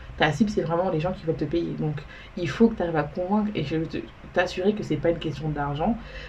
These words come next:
C'est une question du fait qu'ils ne voient pas la valeur et ils ont l'impression que <laughs> c'est pas du gratuit, tu veux. Ils ont de l'argent, parce que, regarde bien. Les gens me disent, « Oui,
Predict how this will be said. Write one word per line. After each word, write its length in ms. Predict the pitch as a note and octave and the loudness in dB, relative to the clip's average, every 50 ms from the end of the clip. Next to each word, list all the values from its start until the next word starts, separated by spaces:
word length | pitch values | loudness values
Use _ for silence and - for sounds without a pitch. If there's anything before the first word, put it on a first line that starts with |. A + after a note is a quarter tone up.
| - - - | -14 -16 -4
C'est 120 | - G#3 F#3+ | 0 0 0
une 120 | F3+ F3+ | 0 0
question 380 | - - E3+ D#3+ - A3+ A3+ A3+ | 0 0 0 2 4 6 6 6
du 140 | G#3 G#3+ D#3 | 6 4 0
fait 200 | - G#3 G3+ G#3 | 2 2 2 2
qu'ils 400 | - - F3 - - E3+ E3 D#3+ | 2 -2 -6 -4 -2 -2 2 2
ne 80 | D#3 | 2
voient 200 | D#3 D#3 D#3+ D3+ | 4 4 2 2
pas 120 | D3 F3 F3 | 2 2 2
la 120 | F3 D#3+ | 2 2
valeur 460 | D3+ D#3 D3+ - D#3 F3+ A3 A3+ A3 - | 2 2 2 4 4 6 6 4 2 2
et 40 | F3 | 0
ils 140 | E3 D#3 D#3 | 0 0 0
ont 80 | D#3 | -2
l'impression 380 | D#3 D3+ - D3 C3 - G3+ G#3 | -2 -2 -4 -6 -2 2 2 2
que 180 | G#3 - E3+ D#3 D3 C#3+ C3+ - - - - - - | 2 2 -2 -4 -4 -4 -8 -10 -12 -16 -16 -12 -10
<laughs> 560 | - - - - - - - - - - - | -10 -10 -10 -12 -16 -20 -20 -20 -20 -20 -18
c'est 160 | - - - | -18 -18 -4
pas 120 | - F3 E3+ | -2 0 4
du 100 | F3+ G3+ | 4 4
gratuit, 380 | - - G3 F#3 - - - - | 4 4 0 0 -2 -4 -10 -12
tu 120 | - - | -12 -10
veux. 160 | D#3+ E3 E3+ - - - - - - - - - - - - - - - - | -8 -8 -8 -8 -10 -14 -16 -16 -16 -18 -18 -20 -20 -20 -20 -20 -20 2 2
Ils 160 | G#3 G3+ F3 F3+ | 4 4 4 2
ont 100 | F#3 F#3 | 0 4
de 80 | F3+ | 8
l'argent, 320 | F#3 F3+ F3+ G3 G3+ B3 B3 | 8 8 8 8 6 6 6
parce 160 | G#3+ - - | 6 4 2
que, 120 | - F3+ F3 E3 E3 - - - - - - - - | 0 0 0 0 0 -4 -10 -16 -16 -14 -14 -4 2
regarde 360 | G3 F#3+ F#3+ F#3 F#3 F3+ F#3 F#3+ | 4 6 8 8 8 8 6 2
bien. 320 | F3+ F3+ - G3 - - - - - - - - - - - - - - - - - - E3 | 2 2 2 0 0 0 -4 -10 -16 -18 -18 -18 -20 -20 -20 -20 -20 -20 -20 -16 -12 -4 0
Les 120 | E3+ E3 | 0 4
gens 120 | F3 G#3+ A#3 | 8 10 10
me 100 | A#3 G3+ | 12 10
disent, « 340 | G3+ G3 A3 G#3+ - G3 E3 D#3+ | 10 6 2 2 2 0 0 2
Oui, 260 | F3 G3 G#3+ A3 G#3 | 2 2 4 6 6